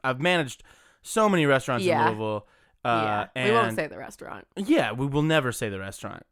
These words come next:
Speaker 1: I would never, I would never do that to
Speaker 2: It was a
Speaker 1: somebody.
Speaker 2: chain, though. It was definitely, it wasn't anything
Speaker 1: It
Speaker 2: local.
Speaker 1: was. I, I had slept very late.
Speaker 2: Yeah.
Speaker 1: And it was the only place still serving up eggs.
Speaker 2: Yeah.
Speaker 1: So we went. Terrible experience.
Speaker 2: Well, the waitress was, my favorite part was that she was like,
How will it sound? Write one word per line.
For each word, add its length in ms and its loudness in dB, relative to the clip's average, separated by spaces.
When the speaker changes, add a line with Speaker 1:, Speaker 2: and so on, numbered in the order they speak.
Speaker 1:
I 80 -2
would 140 -4
never, 360 0
I 80 -4
would 120 -4
never 240 -4
do 140 -8
that 120 -14
to 60 6
Speaker 2:
It 80 2
was 160 8
a 60 2
Speaker 1:
somebody. 120 -4
Speaker 2:
chain, 280 -6
though. 120 -4
It 80 -8
was 180 -4
definitely, 320 -4
it 20 -2
wasn't 240 0
anything 220 -4
Speaker 1:
It 100 0
Speaker 2:
local. 100 0
Speaker 1:
was. 400 0
I, 180 0
I 140 6
had 180 -2
slept 320 -2
very 480 -4
late. 380 -10
Speaker 2:
Yeah. 240 -10
Speaker 1:
And 140 -4
it 40 -4
was 120 -6
the 80 -4
only 180 -4
place 240 -4
still 200 -4
serving 280 -4
up 140 -4
eggs. 340 -10
Speaker 2:
Yeah. 340 -6
Speaker 1:
So 240 -4
we 100 -2
went. 360 -4
Terrible 420 -4
experience. 640 -8
Speaker 2:
Well, 380 2
the 120 0
waitress 480 0
was, 160 -8
my 140 -2
favorite 240 -2
part 220 -4
was 160 -8
that 200 -6
she 140 -10
was 140 -10
like, 180 -10